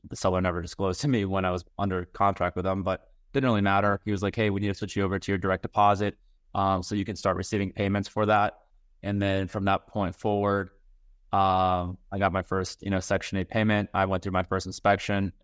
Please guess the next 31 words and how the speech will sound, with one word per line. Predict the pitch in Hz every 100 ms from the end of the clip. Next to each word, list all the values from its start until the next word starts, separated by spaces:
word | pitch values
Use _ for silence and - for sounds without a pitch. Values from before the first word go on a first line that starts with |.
| -
had | 95
to | 95
kinda | 98 92
go | 90 95
through | 98 95
trial | - 98 92
and | 92
error. | 95 98 95 - -
So | 160
it |
was | 170 -
freaking | 147 110
out. | 110 87 -
I | 104
mean, | 101
uh, | 101
there's | 98 107
all | 107
these | 104
misconceptions | 107 - 95 98 92
about | 92 92
Section | - 92 - 95
eight | 92
or | 90
the |
tenants | 85 98 92 87
that |
come | 90 95
with | 95 92
it, | 92 - - - - _
and | - 95 90 90